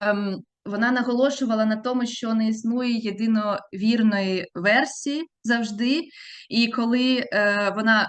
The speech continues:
знову ж таки, коментувала орнаментику, арти-, е, артикуляцію, ем,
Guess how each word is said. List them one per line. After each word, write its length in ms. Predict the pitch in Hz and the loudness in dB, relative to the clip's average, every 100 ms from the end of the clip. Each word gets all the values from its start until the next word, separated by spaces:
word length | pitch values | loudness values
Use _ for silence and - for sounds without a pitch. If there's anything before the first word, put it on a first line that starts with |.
| - | -4
знову 260 | 196 226 220 | -4 -2 -2
ж 80 | 220 | -4
таки, 200 | 202 202 | -6 -4
коментувала 840 | 233 220 214 220 226 254 269 220 | 2 2 2 0 0 0 2 0
орнаментику, 1160 | 226 247 262 233 196 196 190 190 - 185 180 175 - - | 0 2 2 2 -2 -4 -6 -12 -4 -2 -2 -4 -10 -2
арти-, 400 | 214 214 247 - 214 | -2 0 -4 -2 0
е, 180 | 214 202 | 2 2
артикуляцію, 1160 | 226 262 240 226 190 180 175 - 175 175 175 175 - - 240 | 0 -4 0 2 4 2 -2 -4 -4 -2 -4 -6 -12 -16 -6
ем, 680 | - 196 196 196 190 190 185 | 0 4 4 4 2 0 -2